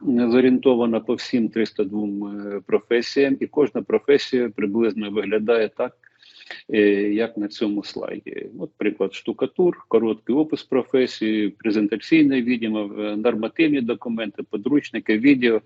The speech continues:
навчальні предмети, тобто все, що могли, е, ми вважаємо, може бути пов'язано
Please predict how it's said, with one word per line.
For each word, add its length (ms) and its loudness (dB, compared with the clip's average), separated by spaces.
навчальні 540 2
предмети, 640 -4
тобто 300 -4
все, 220 6
що 160 -4
могли, 480 2
е, 200 6
ми 180 2
вважаємо, 720 2
може 320 -4
бути 340 -2
пов'язано 960 -6